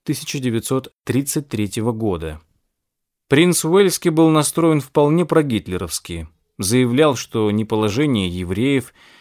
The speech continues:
ни какой-либо другой вопрос не повод вмешиваться во внутренние дела Германии, и добавлял, что диктаторы в наши дни очень популярны, и мы могли бы захотеть иметь их в Англии».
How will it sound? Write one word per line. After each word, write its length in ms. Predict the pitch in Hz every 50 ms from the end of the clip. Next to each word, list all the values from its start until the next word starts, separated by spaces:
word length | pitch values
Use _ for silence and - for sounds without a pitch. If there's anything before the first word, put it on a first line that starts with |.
| _ _ _ -
ни 220 | - 104 110 110
какой-либо 520 | 104 - 104 - 127 135 131 123 117 110 117
другой 460 | 110 123 127 120 110 127 139 135 117
вопрос 440 | 104 107 - - 139 143 135 - -
не 100 | 135 139
повод 380 | 139 - 202 175 120 110 -
вмешиваться 800 | 98 95 98 107 120 127 120 - 151 147 156 143 - 160 160 143 - - - _ _ _
во 160 | - 95 107 107
внутренние 580 | 101 107 120 131 120 147 143 143 139 143 143
дела 260 | 123 110 107 107 110
Германии, 680 | 107 107 127 131 147 151 127 101 87 82 78 78 80 80 - _ _ _ _ _ _ _ _ _ _
и 100 | - 175
добавлял, 600 | 165 175 175 165 185 175 160 175 165 135 107 92
что 180 | - - - 117
диктаторы 600 | 101 107 107 - - 165 175 156 - 113 104 98
в 60 | 90
наши 280 | 95 110 113 - - 113
дни 280 | 101 107 123 123 127 -
очень 340 | - 127 135 - - 135 123
популярны, 720 | 104 120 104 - 123 123 143 143 107 87 82 80 78 80 - _ - - _ _ _ _
и 100 | - 131
мы 140 | 147 175 180
могли 300 | 160 151 123 135 151 151
бы 100 | 131 131
захотеть 560 | 117 113 110 - 123 117 - 135 123 - - -
иметь 320 | - 110 110 117 110 -
их 180 | 107 - - -
в 80 | 107 107
Англии». 500 | 90 82 78 76 73 71 71 69 69